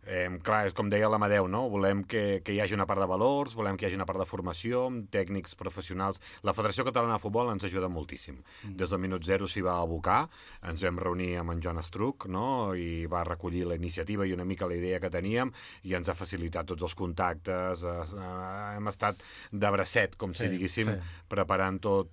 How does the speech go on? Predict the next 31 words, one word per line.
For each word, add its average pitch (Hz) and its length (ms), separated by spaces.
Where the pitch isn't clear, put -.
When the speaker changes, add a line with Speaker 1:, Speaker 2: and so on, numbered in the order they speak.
Speaker 1:
tot 95 200
el 98 100
que 104 80
volem 92 260
preparar. 98 480
Em, 95 920
volem 104 280
fer 113 120
una 107 120
sortida 101 460
també 101 320
a 98 80
un 98 400
club 104 240
històric 101 540
de 95 240
l'àmbit 98 480
de, 95 140
de 92 160
futbol 101 460
català 110 500
i 104 80
estem 98 240
en 92 80
converses 92 320
amb 90 140
la 92 80
Unió 92 100
Esportiva 87 320
Sant 87 160
Andreu 95 380